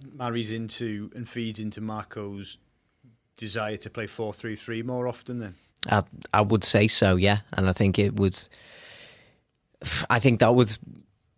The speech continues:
Speaker 2: personally be a be-, benefit to Everton. I think that would make the, it's,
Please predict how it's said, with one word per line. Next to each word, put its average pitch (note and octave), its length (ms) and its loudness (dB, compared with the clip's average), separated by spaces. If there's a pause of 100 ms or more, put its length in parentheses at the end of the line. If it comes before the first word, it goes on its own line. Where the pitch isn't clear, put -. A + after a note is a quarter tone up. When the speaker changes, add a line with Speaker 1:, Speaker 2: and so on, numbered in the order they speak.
(160)
Speaker 2:
personally A2 460 6
be G2+ 140 4
a G2+ 80 2
be-, G#2 160 2 (120)
benefit A2+ 460 4
to A#2 180 4
Everton. A2 300 2
I G#2+ 60 4
think A2 260 4
that G#2+ 180 2
would G2+ 160 4 (400)
make G2+ 400 2 (380)
the, G2+ 120 2
it's, - 280 2